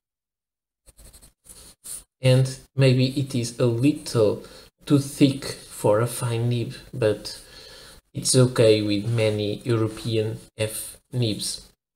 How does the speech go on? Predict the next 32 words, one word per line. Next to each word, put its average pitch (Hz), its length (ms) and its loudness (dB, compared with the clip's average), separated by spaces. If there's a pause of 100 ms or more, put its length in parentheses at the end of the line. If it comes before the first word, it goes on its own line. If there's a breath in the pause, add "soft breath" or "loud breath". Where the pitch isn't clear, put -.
(880)
About 147 320 6
line 131 280 8
variation, 107 800 -2 (480 loud breath)
in 170 180 2
Kaweco 127 400 6
Sport 101 520 2
you 113 60 -2
can 120 360 0 (400)
almost 143 420 4
always 98 400 2
get - 300 -6
some. 175 420 0 (200)
You 127 100 -10
have 120 220 0
to 127 80 -6
press - 640 4
the 113 180 0
nib 98 260 -2 (260)
a - 40 -8
little. 180 460 -2 (380 loud breath)
It 131 160 0
is 131 140 4
not 127 300 4
meant 113 340 0
to - 100 -4
do 139 180 4
it, 240 320 0
but 202 400 2 (1160)
as 151 260 4
you 131 120 4
can 127 240 4
see, - 400 -4